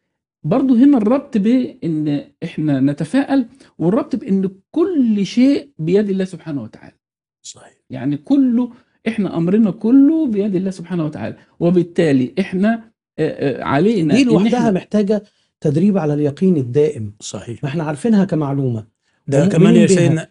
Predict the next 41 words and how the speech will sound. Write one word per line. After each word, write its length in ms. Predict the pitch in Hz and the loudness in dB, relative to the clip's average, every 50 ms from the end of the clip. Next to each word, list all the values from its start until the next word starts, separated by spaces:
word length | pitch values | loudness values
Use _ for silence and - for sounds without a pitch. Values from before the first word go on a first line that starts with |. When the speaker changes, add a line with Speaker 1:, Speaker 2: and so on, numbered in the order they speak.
| _ - | _ -10
Speaker 2:
ده 60 | 131 | -6
كمان 280 | 113 - 160 202 156 160 | -2 0 2 2 2 2
يا 60 | 185 | 2
Speaker 3:
لكن، 160 | 226 220 202 | 2 2 0
لكن 360 | 202 214 220 - 226 214 202 | -2 -2 -2 0 2 2 2
دايمًا 260 | 185 233 254 233 220 | 2 2 2 2 0
نقول: 300 | 220 220 220 220 208 - 185 | 0 -2 -4 -6 -8 -10 -10
"خليها 420 | - 226 226 220 247 226 202 196 | -8 -6 -4 -2 0 0 -2 -2
ع-، 300 | 165 170 180 180 170 - | -4 -6 -10 -10 -8 -6
Speaker 2:
ده 60 | 156 | -4
Speaker 3:
على 80 | 170 175 | -4 -2
الله 360 | 170 170 175 180 175 165 - - 175 - _ _ - | -2 -2 0 0 0 -2 -4 -10 -16 -20 _ _ -8
الأمر". 320 | 160 190 214 214 214 202 190 175 | -4 0 0 0 0 0 -2 -4
Speaker 2:
لا، 180 | 151 151 165 160 | -2 0 0 0
لا. 80 | 151 | 0
Speaker 3:
بشيء 320 | 180 - - 151 277 302 240 | 0 0 2 0 0 2 4
من 120 | 208 208 | 4 4
الانكسار 680 | 214 208 196 190 196 202 196 202 - 240 240 240 214 180 | 4 4 4 2 2 0 0 2 0 0 2 0 0 0
Speaker 1:
لا. 280 | 156 185 202 226 269 269 - | 0 0 0 0 -2 -2 -2
Speaker 3:
والضعف. 680 | 160 180 180 156 147 196 208 202 180 139 - - - | -2 -2 0 0 0 0 0 0 -2 -6 -10 -10 -6
Speaker 2:
لا، 120 | 143 139 143 | -4 -2 0
ده 100 | 147 156 | -2 0
Speaker 3:
ده 120 | 143 196 | 2 4
Speaker 2:
كمان. 180 | 226 226 185 208 | 4 4 4 4
Speaker 3:
أنت 100 | 208 220 | 2 0
تستند 420 | 208 196 - - 262 269 262 214 185 | -2 -4 -4 -6 -4 -2 -2 -2 -2
على 380 | 190 175 196 196 190 190 190 | -2 -4 -2 -2 -2 -4 -4
القوي 480 | 190 180 180 - 196 196 208 247 254 240 | -6 -6 -6 -2 0 0 2 2 2 2
الذي 280 | 214 202 208 196 185 196 | 2 2 2 2 2 4
لا 100 | 190 190 | 4 4
يغلب 380 | 214 247 220 214 185 151 139 | 2 0 0 -2 -4 -4 -6
سبحانه 300 | - - 170 160 147 196 | -8 -8 -4 -2 -2 -2
Speaker 2:
لو 100 | 202 190 | -2 -4
Speaker 3:
وتعالى. 300 | 165 - 156 139 131 120 _ | -6 -10 -12 -14 -14 -14 _
Speaker 2:
وكمان 340 | - 139 120 139 135 156 165 | -10 -8 -6 -4 -4 -2 -2
يا 80 | 165 147 | -2 -2
سيدنا 340 | - 170 180 160 175 175 - | -2 -2 -2 -2 -2 -4 -2
Speaker 3:
مم. 120 | 139 143 | -2 -2
Speaker 2:
مع 200 | 143 147 127 127 | -2 -2 -2 -4
الأخذ 380 | 127 139 - 175 160 - - 175 | -8 -6 -6 -8 -8 -6 -6 -6
بالأسباب. 580 | 143 143 131 113 - - 147 202 240 - - | -4 -4 -4 -4 -4 -6 -6 -6 -6 -8 -10